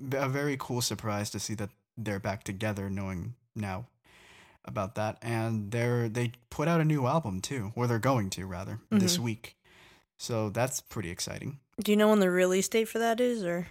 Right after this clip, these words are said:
Speaker 1: No, I mean, it should be this, uh, coming Friday.
Speaker 2: Nice.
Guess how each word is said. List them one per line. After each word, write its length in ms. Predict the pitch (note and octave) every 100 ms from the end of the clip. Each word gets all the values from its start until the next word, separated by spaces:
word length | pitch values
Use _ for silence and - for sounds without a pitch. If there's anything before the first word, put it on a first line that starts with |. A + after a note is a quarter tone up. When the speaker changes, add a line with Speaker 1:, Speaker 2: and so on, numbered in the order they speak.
| -
Speaker 1:
No, 260 | D#3 D3 A2+
I 100 | C3
mean, 160 | B2+ B2+
it 100 | A2
should 220 | D3 C#3
be 260 | B2+ A2+
this, 380 | G#2+ A#2 G#2 -
uh, 280 | G2 G#2 A#2
coming 220 | - G#2+ F#2+
Friday. 400 | - A2+ G2 B2 - _ _ _ -
Speaker 2:
Nice. 420 | G3+ B3+ F3 -